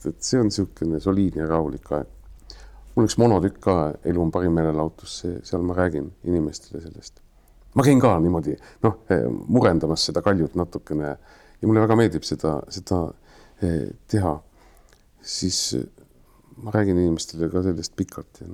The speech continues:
nad ei usu, et, et, et ma räägin täitsa ausalt iseendast. Nad ikka kahtlustavad mind, et, et mul on mingi Paavo Piik on mulle selle teksti kirjutanud. <laughs> Aga, aga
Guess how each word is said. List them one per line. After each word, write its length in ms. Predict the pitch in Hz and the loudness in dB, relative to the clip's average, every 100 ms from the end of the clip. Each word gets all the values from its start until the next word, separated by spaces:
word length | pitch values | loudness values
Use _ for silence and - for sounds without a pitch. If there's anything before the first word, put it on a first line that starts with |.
| 92 - | -14 -4
nad 160 | 113 | 2
ei 100 | 151 | 2
usu, 160 | 185 117 | 4 2
et, 280 | 95 - - | 2 -2 -12
et, 260 | 76 _ - | -12 _ -20
et 180 | - | -2
ma 60 | 98 | 2
räägin 280 | 101 98 90 | 2 2 0
täitsa 220 | - - 101 | -2 0 0
ausalt 340 | 101 82 - | 0 -2 -6
iseendast. 480 | 90 92 85 - - | 0 0 0 -4 -12
Nad 160 | 85 | -4
ikka 220 | 135 127 104 | -2 0 2
kahtlustavad 560 | 117 - - 85 80 | 2 2 -4 -2 0
mind, 240 | 95 87 - | 0 0 -4
et, 340 | - - - - - - - | -12 -20 -20 -18 -20 -12 -8
et 120 | - | -2
mul 140 | 87 | 0
on 80 | 78 | 0
mingi 320 | 82 87 62 - - - - - - | 0 -2 -4 -10 -14 -20 -20 -10 0
Paavo 180 | 87 85 | 2 4
Piik 220 | 85 - 80 | 2 0 -2
on 80 | |
mulle 160 | 78 76 | -2 -4
selle 180 | - 80 | -6 -6
teksti 280 | 82 - 76 | -6 -8 -8
kirjutanud. 600 | 76 67 - 90 294 - - - - - | -8 -8 -10 -12 -12 -12 -18 -20 -20 -20
<laughs> 480 | - - - - | -20 -20 -20 -14
Aga, 200 | 95 - 98 104 - - - - - - - 98 | -14 -14 -16 -16 -18 -20 -20 -20 -20 -20 -16 -14
aga 280 | 101 104 | -8 -4